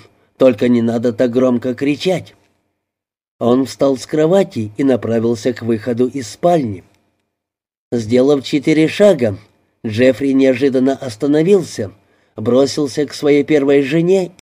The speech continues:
и резким ударом выбил пистолет из ее руки. "А теперь убирайся ты", злобно прохрипел он.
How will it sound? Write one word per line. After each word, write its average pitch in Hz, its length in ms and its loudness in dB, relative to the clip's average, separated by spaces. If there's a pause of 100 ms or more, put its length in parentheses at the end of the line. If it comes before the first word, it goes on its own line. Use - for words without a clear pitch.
(120)
и 135 120 2
резким 131 500 0
ударом 147 560 -2 (280)
выбил 117 420 0
пистолет 117 680 -2
из 135 180 -2
ее 113 340 -2
руки. 135 420 -4 (840)
"А 117 180 0
теперь 127 580 0 (120)
убирайся 147 680 0
ты", 170 340 2 (360)
злобно 117 560 0
прохрипел 123 680 -2
он. 143 260 -4